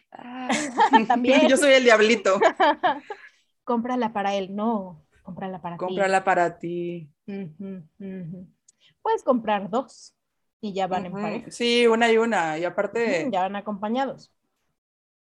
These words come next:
Speaker 2: Y
Speaker 1: Ujú,
Speaker 2: listo.
Speaker 1: como nosotras.
Speaker 2: Ujú. Y pues una vez que ya tengas la reservación, vas a recibir un correo de confirmación de compra y obviamente todas las instrucciones.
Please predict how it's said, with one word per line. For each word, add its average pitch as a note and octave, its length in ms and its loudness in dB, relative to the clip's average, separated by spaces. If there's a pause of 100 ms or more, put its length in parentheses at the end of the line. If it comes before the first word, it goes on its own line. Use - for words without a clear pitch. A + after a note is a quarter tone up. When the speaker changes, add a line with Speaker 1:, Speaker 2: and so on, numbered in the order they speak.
(140)
Speaker 2:
Y G3 60 -12
Speaker 1:
Ujú, G3 100 -8
Speaker 2:
listo. A3 460 -6 (220)
Speaker 1:
como A3 160 -16
nosotras. - 680 -18 (400)
Speaker 2:
Ujú. C4 260 -6 (580)
Y F#4+ 200 -2 (100)
pues B3 160 2
una G#3+ 200 -2
vez G#3+ 140 -2
que A3+ 100 -2
ya A3 160 2
tengas G#3+ 320 -4
la A#3+ 140 4
reservación, A#3+ 600 -2
vas A#3+ 160 -4
a G#3+ 40 -6
recibir G3+ 360 -10
un G3+ 100 -12
correo G3 260 -6
de G3 80 -8
confirmación F#3 640 -12
de E3 120 -14
compra D4 520 2
y G#3+ 180 -8
obviamente F#3+ 480 -8
todas F#3+ 180 -4
las E3+ 180 -10
instrucciones. C#4 800 -2